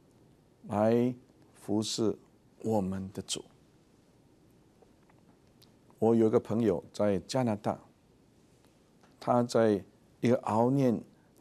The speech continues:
金子的公司里面上班。为了要避免这些上班的人偷窃，他们还没有进这个公司之前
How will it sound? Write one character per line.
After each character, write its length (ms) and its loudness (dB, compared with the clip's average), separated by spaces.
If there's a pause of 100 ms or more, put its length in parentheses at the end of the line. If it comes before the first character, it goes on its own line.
金 380 2
子 160 -2
的 80 -4
公 280 0
司 180 -2
里 140 -2
面 160 -4
上 280 -14
班。 160 -14 (1200)
为 120 4
了 100 8
要 120 8
避 260 2
免 220 4
这 100 0
些 140 4
上 340 0
班 400 -2 (280)
的 100 -2
人 320 -2 (1000)
偷 200 -2
窃， 220 -8 (720)
他 120 2
们 220 4
还 180 4
没 80 2
有 80 6
进 340 0 (840)
这 100 2
个 80 2
公 260 4
司 160 2
之 200 2
前 340 0